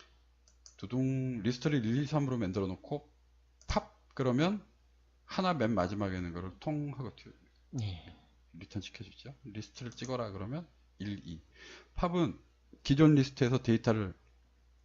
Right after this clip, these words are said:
Speaker 1: 빼서 주고 기존에 있던 걸 지워버립니다. 지워버리니까 이제 두 개밖에 안 남았죠. 아,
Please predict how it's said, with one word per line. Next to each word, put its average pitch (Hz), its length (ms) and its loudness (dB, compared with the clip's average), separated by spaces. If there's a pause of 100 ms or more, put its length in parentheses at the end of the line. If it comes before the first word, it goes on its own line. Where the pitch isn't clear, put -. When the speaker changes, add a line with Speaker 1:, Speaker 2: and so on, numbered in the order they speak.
(220)
Speaker 1:
빼서 - 320 4
주고 98 480 -2 (640)
기존에 107 340 2
있던 95 180 -2
걸 95 100 0
지워버립니다. 76 680 -2 (380)
지워버리니까 87 880 -2
이제 - 140 -18
두 82 120 -10
개밖에 78 300 -6
안 67 80 -10
남았죠. 65 400 -16 (580)
아, 107 220 -6